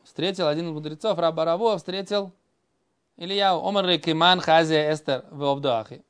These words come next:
Как думала Эстер и сделала так. Омар ле кикулу таноеви кикулу амароем.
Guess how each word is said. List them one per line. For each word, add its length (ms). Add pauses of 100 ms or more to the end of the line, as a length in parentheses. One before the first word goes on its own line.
(460)
Как 320
думала 480
Эстер 340
и 80
сделала 380
так. 240 (760)
Омар 300
ле 160
кикулу 640
таноеви 580
кикулу 400
амароем. 540